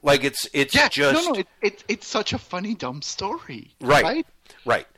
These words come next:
Speaker 1: But it also does help that it's a story, you know, in, in that
Speaker 2: Yeah, no,
Speaker 1: sense
Speaker 2: no,
Speaker 1: of
Speaker 2: exactly.
Speaker 1: me bitching
Speaker 2: That's
Speaker 1: about
Speaker 2: exactly.
Speaker 1: what Grant going with this stuff. At least Grant is like, "Okay,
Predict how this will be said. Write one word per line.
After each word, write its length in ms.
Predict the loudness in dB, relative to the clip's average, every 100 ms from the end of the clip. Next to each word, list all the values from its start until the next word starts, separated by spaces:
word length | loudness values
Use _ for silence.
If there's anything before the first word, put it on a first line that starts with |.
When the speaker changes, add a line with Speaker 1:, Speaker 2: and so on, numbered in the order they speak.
| -20 -20 -20 0
Speaker 1:
But 100 | 2
it 120 | 4
also 240 | 4 4 0
does 360 | 2 4 4
help 320 | 0 -2 -4 -2
that 140 | 0
it's 180 | 0 -4
a 40 | -4
story, 1300 | -4 -2 -4 -6 -10 _ 0 2 2 2 -2 -8 -2
you 180 | 2
know, 220 | 4 2 0
in, 200 | -2 -2 0
in 200 | 2 4
that 140 | 4
Speaker 2:
Yeah, 60 | 4
no, 40 |
Speaker 1:
sense 240 | 2 0 -2
Speaker 2:
no, 60 |
Speaker 1:
of 60 | -4
Speaker 2:
exactly. 320 | -2 -2 0
Speaker 1:
me 60 | 2
bitching 60 | 2
Speaker 2:
That's 200 | 0 0
Speaker 1:
about 240 | 4 4
Speaker 2:
exactly. 60 | 4 0
Speaker 1:
what 80 | 0
Grant 400 | 0 0 -2 -2
going 460 | 2 2 0 -4 -8
with 140 | -10
this 160 | -10 -10
stuff. 300 | -10 -10 -12
At 180 | -14 -4
least 320 | -4 -4 -6
Grant 340 | -2 0 0 -2
is 280 | -6 -6 -4
like, 300 | -4 -4 -8 -20 -20 -20 2
"Okay, 520 | 4 4 2 0 -2